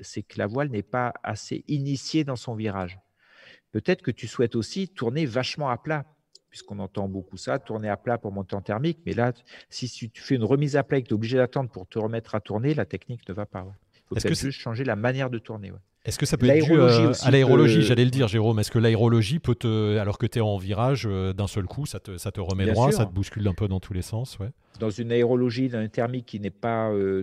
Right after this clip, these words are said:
Speaker 1: très homogène ou, ou à l'intérieur du thermique, il y a des endroits, des noyaux qui peuvent être plus ou moins forts, et cetera. On peut avoir des remises à plat dues à, à l'aérologie. C'est pour ça, dans ce type d'ascendance, on va dire, qui n'est pas du tout, euh, ou peu homogène et tout, il faut avoir un pilotage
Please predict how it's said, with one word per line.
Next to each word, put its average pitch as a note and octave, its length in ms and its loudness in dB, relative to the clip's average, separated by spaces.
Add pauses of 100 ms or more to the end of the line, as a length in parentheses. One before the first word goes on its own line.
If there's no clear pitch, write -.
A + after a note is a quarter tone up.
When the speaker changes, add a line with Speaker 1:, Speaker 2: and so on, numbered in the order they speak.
(100)
Speaker 1:
très A#2 320 -6
homogène A2+ 680 0
ou, G2+ 520 -6 (220)
ou - 80 -12
à G#2+ 80 -4
l'intérieur A2+ 420 -2
du A2+ 80 -6
thermique, B2 360 -8
il - 20 -12
y - 20 -6
a G2 40 -6
des G2 180 -8
endroits, G#2 260 -6
des G2+ 140 -6
noyaux G2+ 420 -4
qui - 160 -20
peuvent - 160 -14
être - 140 -16
plus G2+ 200 -10
ou G#2 40 -6
moins G2+ 200 -4
forts, G#2+ 280 -4
et G2 80 -4
cetera. A#2+ 400 -8
On D3+ 80 -8
peut A2+ 180 -4
avoir A2 520 -4 (500)
des G#2 200 0
remises C3 400 0
à A2 80 -4
plat B2 520 -6
dues C3 380 -2
à, A#2+ 120 0 (260)
à G#2+ 140 -4
l'aérologie. A2+ 560 -2
C'est - 140 -10
pour - 160 -14
ça, A#2+ 240 -6 (220)
dans G#2+ 220 -4
ce - 100 -12
type C3 200 -8
d'ascendance, A#2+ 720 -2
on G2 80 -10
va G2 120 0
dire, G#2+ 320 -4
qui - 140 -18
n'est F#2 140 -8
pas G#2+ 160 -6
du G#2+ 100 -14
tout, G#2+ 540 -10
euh, F#2+ 80 -14 (320)
ou A2 140 -6
peu C#3+ 260 0
homogène A2+ 580 2
et G2 60 -8
tout, F#3 240 -6
il G#2 180 -6
faut B2 460 -4
avoir G2+ 320 -8
un F#2+ 60 -6
pilotage F#2+ 580 -10